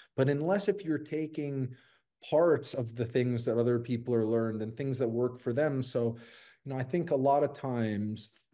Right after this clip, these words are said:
okay, so there are some people in poker that have won for fifteen years or something that a lot of other winning players would say, you know, "This guy is bad." I would look at it completely different. It's like,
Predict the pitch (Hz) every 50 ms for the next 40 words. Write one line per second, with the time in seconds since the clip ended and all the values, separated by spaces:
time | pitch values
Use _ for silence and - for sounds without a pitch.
0 | - - _ - 160 143 - 135 123 - 147 147 180 190 180 180 - 180 175 170
1 | 165 - 170 - - 151 143 139 131 131 127 131 127 120 117 117 131 123 120 120
2 | 117 117 110 107 113 117 120 127 127 127 117 113 113 113 113 - 113 104 104 101
3 | 101 101 98 98 98 95 - - 127 117 123 - 127 120 113 107 107 107 101 98
4 | 90 - 107 101 - 113 104 98 95 - 101 101 107 107 - - - - - -
5 | _ - 131 120 120 113 113 123 131 143 151 151 143 139 135 120 117 117 - -
6 | 123 123 117 127 123 120 117 117 113 107 113 123 120 120 120 117 117 123 120 110
7 | 107 107 101 - 110 - - 123 113 110 107 113 107 101 117 120 117 120 - 123
8 | 110 104 104 98 95 - 110 107 98 95 92 87 87 90 - _ _ _ _ _
9 | _ _ _ _ - - 165 202 208 170 170 170 165 - 156 147 131 - 131 117
10 | 113 143 147 131 127 117 117 143 139 - - 131 117 113 113 - 123 113